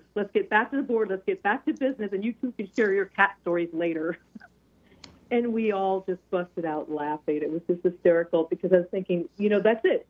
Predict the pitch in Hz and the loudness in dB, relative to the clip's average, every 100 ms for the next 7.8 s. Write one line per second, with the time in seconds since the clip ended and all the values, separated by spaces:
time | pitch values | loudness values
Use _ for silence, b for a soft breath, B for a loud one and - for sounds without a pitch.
0 | 202 196 185 190 208 _ _ 170 180 214 | -18 -8 -6 -6 -10 _ _ -8 -6 -2
1 | 277 330 277 170 156 170 - 220 - 180 | -2 -2 -6 -8 -6 -6 -4 -4 0 -2
2 | 190 180 175 170 170 156 - _ _ _ | -2 -4 -6 -6 -6 -6 -10 _ _ _
3 | _ _ _ - 240 233 240 285 285 - | _ _ _ 4 6 6 0 -4 -8 -8
4 | 214 190 180 180 - 208 196 190 190 190 | -6 -2 -2 -4 -6 -4 -4 -4 -2 0
5 | 190 185 180 170 160 - 165 - 208 202 | 0 0 0 2 2 -2 -8 -6 0 0
6 | 185 175 170 160 156 - 160 165 165 170 | 0 0 -2 -4 -4 -6 -6 -6 -2 0
7 | 165 170 170 156 156 - 156 156 | 2 0 0 -4 -6 -10 -8 -8